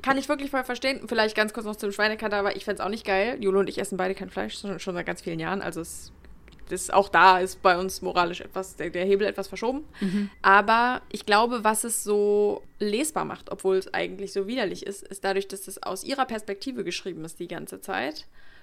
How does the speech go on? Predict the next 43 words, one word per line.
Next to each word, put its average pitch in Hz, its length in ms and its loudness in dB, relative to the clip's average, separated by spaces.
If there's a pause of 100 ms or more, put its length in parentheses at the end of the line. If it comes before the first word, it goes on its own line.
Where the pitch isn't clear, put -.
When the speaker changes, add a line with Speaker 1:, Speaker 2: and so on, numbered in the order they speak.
(100)
Speaker 1:
du 214 80 -8
gar 214 180 4
kein 214 240 -2
Mitleid 233 320 -2
entwickeln 208 500 -4
kannst, 233 440 -8
weil 196 160 0
sie 269 140 -2
keins - 340 -8
hat. - 240 -6 (680)
Speaker 2:
Okay. 190 440 -4
Speaker 1:
Also 208 320 6
Speaker 2:
Mhm. 214 100 0 (140)
Das 202 180 -2
ist 208 140 -6
natürlich 196 500 -4
ein 190 80 -4
spannender 185 400 -2
Punkt, 175 320 -6
ja. 180 100 2
Speaker 1:
Ja, 190 300 4
du - 80 -16
kannst 247 300 2
gar 233 100 6
keine 220 300 0
emotionale 240 640 2
Verbindung 240 500 2
zu 233 100 -6
diesen 202 200 -4
Männern 220 260 0
aufbauen, 202 540 0
weil 202 160 4
du 202 80 -6
die 202 220 -6
ganze 220 360 2
Zeit 214 220 -2
nur 226 160 2
durch 214 240 -2
ihren 208 240 2
Kopf - 260 -4
siehst 233 420 -4
und 208 240 -4
sie 247 320 -2